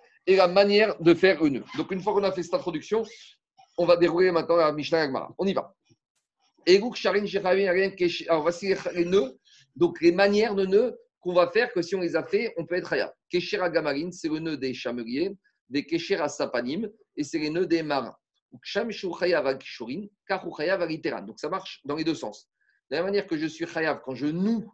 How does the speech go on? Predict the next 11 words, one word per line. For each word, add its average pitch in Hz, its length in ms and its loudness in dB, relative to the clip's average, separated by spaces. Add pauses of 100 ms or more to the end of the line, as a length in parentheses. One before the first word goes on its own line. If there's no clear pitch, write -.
(220)
ce - 180 -4
nœud 175 420 0
de 127 140 -4
marin 139 460 -4 (260)
ou 160 120 -4
de 147 100 0
chamelier, 123 600 -6 (220)
de 135 140 -2
la 147 180 2
même 190 440 -4
manière, 151 640 0